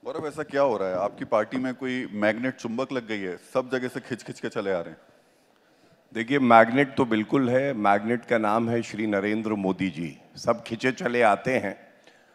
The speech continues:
Speaker 2: और मैं बहुत सम्मान के साथ एक बात ज़रूर कहूँगा, प्रमोद जी ने अभी कहा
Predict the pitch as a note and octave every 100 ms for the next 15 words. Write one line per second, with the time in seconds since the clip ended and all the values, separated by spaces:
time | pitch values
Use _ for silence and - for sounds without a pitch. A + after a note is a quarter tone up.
0 | _ - A#2+ B2+ D3 E3+ D3+ A2+ A#2 C#3
1 | - - B2+ A#2+ B2+ D3 D3 C3 C3 C3
2 | - B2 G#2+ B2 A2 A2 B2+ - G#2 G2+
3 | G2 F2+ F2 - - _ _ _ _ -
4 | A2 C3 C#3 C3 D3 D3 C3 C3+ - A#2+
5 | B2